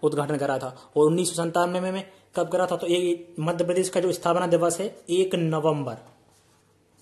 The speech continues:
एक नवंबर के दिन इन्होंने जो है इसका उद्घाटन करा था। और बारह जनवरी को इन्होंने, बारह जनवरी को कौन सा दिवस मनाते हैं, तो आप सभी को मालूम होगा, कमेंट करके बताएं, बारह जनवरी को हम कौन सा दिवस मनाते हैं,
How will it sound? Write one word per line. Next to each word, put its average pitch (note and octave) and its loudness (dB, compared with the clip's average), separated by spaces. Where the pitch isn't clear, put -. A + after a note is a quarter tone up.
एक F#3+ 6
नवंबर E3 4
के D3+ -2
दिन F#3+ 0
इन्होंने D#3+ 0
जो D3 2
है D3 2
इसका - 0
उद्घाटन D#3 0
करा D3+ 0
था। D3+ -10
और C#3 -4
बारह D#3+ 4
जनवरी E3+ 0
को E3 6
इन्होंने, D#3+ -2
बारह E3+ 4
जनवरी F3 2
को F3 2
कौन F3+ -2
सा F3 -2
दिवस F3 0
मनाते E3+ -4
हैं, F3 -4
तो E3+ -2
आप E3 0
सभी E3 -4
को E3 -4
मालूम E3 -2
होगा, E3+ -2
कमेंट D#3+ -2
करके E3 0
बताएं, E3 -2
बारह D#3+ 2
जनवरी D#3+ 0
को D#3 -8
हम D#3+ -4
कौन D#3 0
सा E3+ -2
दिवस D3+ -2
मनाते C#3 -6
हैं, - -6